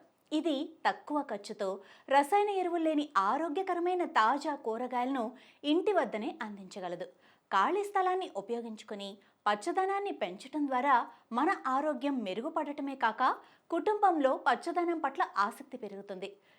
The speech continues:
చిన్న కుండీల్లోనూ, ట్రాలీల్లోనూ గోడల వెంట ఈ తోటలను ఏర్పాటు చేసుకోవచ్చు. ఇది నీటి వినియోగాన్ని తగ్గించి మనకు శారీరక మరియు మానసిక విశ్రాంతిని కలిగిస్తుంది. ఇప్పుడు ఈ వీడియోలో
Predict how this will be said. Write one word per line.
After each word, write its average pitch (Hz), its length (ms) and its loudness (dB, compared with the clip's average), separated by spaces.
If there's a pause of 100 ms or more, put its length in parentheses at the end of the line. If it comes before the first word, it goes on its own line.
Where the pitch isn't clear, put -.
(160)
చిన్న 370 260 0
కుండీల్లోనూ, 269 680 -2 (280)
ట్రాలీల్లోనూ 247 800 2 (380)
గోడల 370 340 4
వెంట 233 300 -2 (300)
ఈ 254 100 -6
తోటలను 254 520 -2 (140)
ఏర్పాటు 208 360 -8 (100)
చేసుకోవచ్చు. 190 500 -8 (320)
ఇది 277 380 0 (220)
నీటి 294 340 2
వినియోగాన్ని 254 580 -4
తగ్గించి 208 760 -6 (220)
మనకు 359 280 0
శారీరక 294 640 -2 (240)
మరియు 330 220 2
మానసిక 277 600 -2
విశ్రాంతిని 262 600 -4
కలిగిస్తుంది. 180 600 -8 (460)
ఇప్పుడు 247 320 0
ఈ 247 300 -4
వీడియోలో 294 460 2